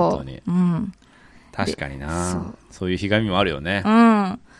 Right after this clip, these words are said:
Speaker 1: だからちょっと守ってる、自分を。
Speaker 2: うん。
Speaker 1: うん。なんか可愛いってだけで、ね、ちょっと嫌な目で見られる、女子から見られるっていうのは、
Speaker 2: うん。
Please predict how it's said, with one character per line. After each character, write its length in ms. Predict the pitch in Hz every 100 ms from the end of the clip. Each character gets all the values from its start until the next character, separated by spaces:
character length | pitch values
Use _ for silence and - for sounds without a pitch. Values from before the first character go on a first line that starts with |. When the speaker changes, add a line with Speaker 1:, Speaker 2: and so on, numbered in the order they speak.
| -
Speaker 1:
だ 100 | - 262
か 80 |
ら 160 | 302 302
ち 100 | -
ょ 20 |
っ 20 |
と 80 | -
守 320 | 202 208 240
っ 40 | 247
て 120 | 131
る、 100 | 190
自 200 | 196 170
分 220 | 165 156
を。 120 | 127 -
Speaker 2:
う 40 |
ん。 20 |
Speaker 1:
う 40 | 82
ん。 160 | 110 151 175 170 - _ _ _ - - - - - - -
な 60 |
ん 40 | 214
か 40 |
可 200 | - 269
愛 100 | 349
い 20 |
っ 40 | 330
て 140 | 208
だ 140 | 185 165
け 140 | 185
で、 240 | 143 - - _ _ _ _ _ _ _ _ -
ね、 240 | 214 117 -
ち 80 |
ょ 40 | 277
っ 80 | - -
と 260 | 165 120 -
嫌 160 | 208 214
な 120 | 165
目 100 | 156
で 80 | 156
見 100 | 165
ら 140 | 180
れ 100 | 175
る、 180 | - -
女 100 | 190
子 100 | 180
か 100 | -
ら 100 | 139
見 100 | 165
ら 100 | 165 170
れ 80 |
る 80 | 156
っ 40 | 107
て 200 | - 220
い 60 |
う 60 | 247
の 120 | 202
は、 240 | 180 196 -
Speaker 2:
う 20 | 165
ん。 280 | 156 147